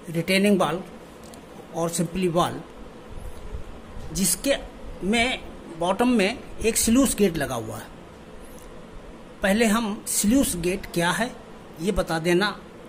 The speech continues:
अ, जरूरी समझ रहा हूँ। जैसे पानी को रोकने के लिए नहर के क्रॉस में कोई दीवार बनाई गई हो,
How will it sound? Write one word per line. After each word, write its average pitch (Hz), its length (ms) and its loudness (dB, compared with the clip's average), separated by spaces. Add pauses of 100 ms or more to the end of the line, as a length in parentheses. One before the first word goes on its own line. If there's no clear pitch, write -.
(1120)
अ, 151 80 -6
जरूरी 170 340 4
समझ 175 300 4
रहा 151 120 2
हूँ। 180 160 0 (2250)
जैसे 220 300 6 (500)
पानी 214 240 4
को 254 160 4
रोकने 214 340 4
के 226 140 2
लिए 240 360 2 (300)
नहर 185 280 6
के 233 200 0 (540)
क्रॉस 208 340 4
में 220 260 0 (360)
कोई 208 120 6
दीवार 180 340 2
बनाई 180 280 4
गई 180 160 2
हो, 202 140 -2